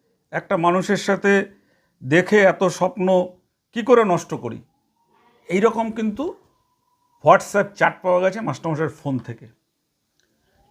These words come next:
এর সত্যতা আমরা যাচাই করিনি, আমাদের কাছে এসছে, আমরা আপনাদের কাছে তুলে ধরছি। প্রশাসন বা আপনারা বলবেন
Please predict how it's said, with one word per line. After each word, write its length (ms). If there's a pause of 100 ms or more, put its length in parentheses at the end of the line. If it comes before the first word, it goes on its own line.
(180)
এর 180
সত্যতা 500
আমরা 200
যাচাই 300
করিনি, 480 (1120)
আমাদের 300
কাছে 220
এসছে, 580 (380)
আমরা 200
আপনাদের 360
কাছে 220
তুলে 280
ধরছি। 480 (580)
প্রশাসন 680 (720)
বা 320 (100)
আপনারা 460
বলবেন 500